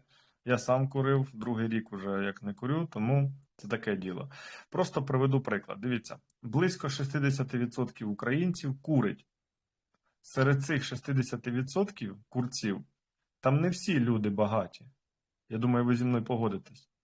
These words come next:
Є люди, які отримують цю саму мінімалку, є люди, які безробітні взагалі, але якимось дивом вони знаходять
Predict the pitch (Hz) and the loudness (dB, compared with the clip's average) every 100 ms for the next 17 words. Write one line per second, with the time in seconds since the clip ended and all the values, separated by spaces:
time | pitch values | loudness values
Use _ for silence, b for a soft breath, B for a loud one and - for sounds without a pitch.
0 | _ _ _ - 113 196 175 139 135 127 | _ _ _ -4 2 4 4 4 6 4
1 | 135 127 110 _ _ _ 110 107 135 135 | 2 0 0 _ _ _ -6 0 4 6
2 | 123 117 117 123 123 117 113 110 113 131 | 4 2 -6 -2 0 2 0 0 2 4
3 | 135 135 - - _ _ _ _ _ 110 | 2 0 -6 -12 _ _ _ _ _ 0
4 | 156 185 151 143 135 127 - _ _ _ | 4 4 4 6 6 4 0 _ _ _
5 | _ _ _ - 110 113 139 113 120 117 | _ _ _ -6 -4 -2 0 4 4 4
6 | 113 131 156 139 120 110 107 110 110 104 | 2 2 0 0 0 0 0 0 0 -4
7 | - _ _ _ _ _ _ _ _ 117 | -8 _ _ _ _ _ _ _ _ 0
8 | 147 180 143 156 147 131 160 247 226 208 | 2 2 0 0 0 0 0 0 0 -4
9 | b b b b _ 117 135 196 214 139 | b b b b _ 0 2 4 2 2
10 | 135 - 180 175 151 | -2 0 0 0 -4